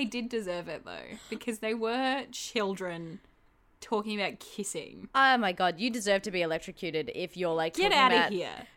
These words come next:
Speaker 2: "Marry me so I can kiss you
Speaker 1: Ugh.
Speaker 2: anytime I want." Ugh, that's not consent, y'all.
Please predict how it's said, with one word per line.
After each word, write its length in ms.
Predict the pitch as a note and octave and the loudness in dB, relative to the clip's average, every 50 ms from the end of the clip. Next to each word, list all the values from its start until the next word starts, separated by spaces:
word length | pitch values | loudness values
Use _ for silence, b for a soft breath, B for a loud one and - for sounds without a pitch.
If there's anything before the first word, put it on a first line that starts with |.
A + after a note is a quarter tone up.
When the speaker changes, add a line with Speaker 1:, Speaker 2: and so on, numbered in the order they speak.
| _ | _
Speaker 2:
"Marry 480 | - G#3 G#3 G3 F#3+ G3 G#3+ A#3 B3+ C#4+ | -4 2 6 8 8 8 8 6 4 4
me 180 | D4+ E4 F4+ G#4+ A#4 C5 C5+ - - - - _ _ _ _ _ _ _ _ | 2 2 0 0 0 -2 -2 -6 -10 -20 -20 _ _ _ _ _ _ _ _
so 160 | - - - C4 | -6 2 6 8
I 60 | C#4+ | 10
can 380 | G4 G#4 G4 F4+ D#4+ C#4 C4 - | 12 12 12 12 12 12 12 12
kiss 80 | C4+ - | 10 8
you 40 | C#4 | 6
Speaker 1:
Ugh. 40 | C4 | 6
Speaker 2:
anytime 400 | C4 C#4 C4 - D4 C4 B3+ A#3 | 4 2 0 0 0 0 4 4
I 80 | G#3 F#3+ | 4 4
want." 500 | F#3 E3+ F3 F#3 G#3+ C#4 F#4 G4+ F4+ - | 2 0 0 2 2 2 2 0 0 2
Ugh, 320 | - D#4 F#4 F#4 D4 A3 E3 - | 2 4 6 8 8 6 8 8
that's 340 | A#3 C4 D4+ - - - | 8 8 8 6 2 -2
not 280 | F#4+ G4 G4+ G4 - - | 0 0 2 2 0 -2
consent, 600 | - D#4 D4 B3+ - - B3 A#3 C#4 B3+ - - - | -4 -4 -4 -4 -4 -4 -2 -2 0 -2 -2 -2 0
y'all. 360 | F3+ F3 E3+ E3 F#3 A3+ | 2 4 4 4 2 0